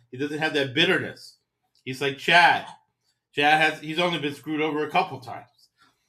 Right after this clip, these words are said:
not a hundred times. <laughs> So he has that youthful exuberance going into this football game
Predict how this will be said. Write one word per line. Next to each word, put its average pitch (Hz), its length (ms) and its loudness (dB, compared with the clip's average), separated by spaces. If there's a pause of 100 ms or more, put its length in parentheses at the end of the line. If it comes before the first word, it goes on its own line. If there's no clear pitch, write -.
(320)
not 151 200 0
a - 20 2
hundred 170 380 2
times. - 420 -12 (300)
<laughs> - 640 0 (240)
So 190 80 0
he 180 80 4
has 175 220 4
that 147 240 -2
youthful 185 680 -6 (160)
exuberance 151 640 4
going 160 340 -4
into 156 260 -6
this 175 180 -8
football 156 500 0
game 131 280 0